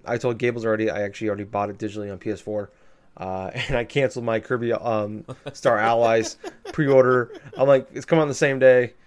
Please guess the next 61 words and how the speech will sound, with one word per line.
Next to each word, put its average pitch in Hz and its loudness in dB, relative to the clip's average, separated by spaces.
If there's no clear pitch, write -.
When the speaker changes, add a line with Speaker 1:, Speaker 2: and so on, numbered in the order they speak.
Speaker 1:
Like, 107 -6
there's 110 -6
a 101 -6
shit - -4
ton 127 -2
of 113 -4
stuff 117 -2
coming 117 -4
out, 110 -4
uh, 104 -8
in 104 -8
the 107 -6
last 107 -6
two 117 -4
weeks 110 -6
of 101 -10
March. 107 -6
Uh, 92 -8
I'm 104 -8
not 101 -8
gonna 98 -10
have 92 -12
time 95 -10
for 95 -10
all 92 -6
that. 92 -10
Maybe 104 -8
I'll, 95 -10
I'll 101 -6
play 113 -4
it 101 -4
later. 98 -8
But, 104 -2
uh, 98 0
yeah, 107 2
I 123 2
am 113 0
incredibly 165 2
pumped. 123 0
I 135 4
love 123 4
playing 117 0
that 110 0
game. 110 0
That 113 0
was, 113 -4
and 139 -2
when 151 2
we 151 4
talked 165 6
about 156 4
it 139 2
a - -8
few 143 -2
weeks 165 -2
ago, 107 4
um, 101 -2
I 113 -10
talked 120 0
about 107 4
how, 104 2